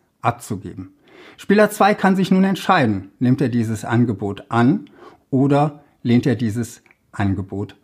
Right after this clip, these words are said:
ab. Wenn er es annimmt, bekommen beide die Beträge, die eben vorgeschlagen wurden.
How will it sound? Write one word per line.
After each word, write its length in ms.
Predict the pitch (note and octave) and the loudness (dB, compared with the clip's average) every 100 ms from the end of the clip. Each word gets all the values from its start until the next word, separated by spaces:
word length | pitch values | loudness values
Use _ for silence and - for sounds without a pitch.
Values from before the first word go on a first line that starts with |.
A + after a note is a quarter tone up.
| _ | _
ab. 280 | A2 - - _ - - - | -6 -6 -10 _ -20 -14 2
Wenn 120 | D3+ | 4
er 60 | E3 | 4
es 100 | E3 | 2
annimmt, 480 | G#3 A#3 A#3 A#3 - _ | 4 6 6 2 -12 _
bekommen 680 | - - D3+ D#3 D3 - _ _ | -4 2 4 4 2 -6 _ _
beide 580 | - B2 C#3 C#3 C#3+ - _ - | 0 2 2 0 -2 -10 _ -4
die 360 | A#2+ C3 B2+ - _ - | 0 2 0 -6 _ -8
Beträge, 600 | A#2+ - A#2 A#2 A2+ A2 - - _ - | -8 -2 -2 0 -2 -6 -16 -20 _ -4
die 200 | A2+ A#2+ | -2 -2
eben 440 | A#2 A2+ A2+ G#2 _ | 0 2 0 -2 _
vorgeschlagen 800 | - B2 A2 - G#2 E2 E2+ - | -2 0 0 -2 -4 -4 -6 -14
wurden. 180 | - | -20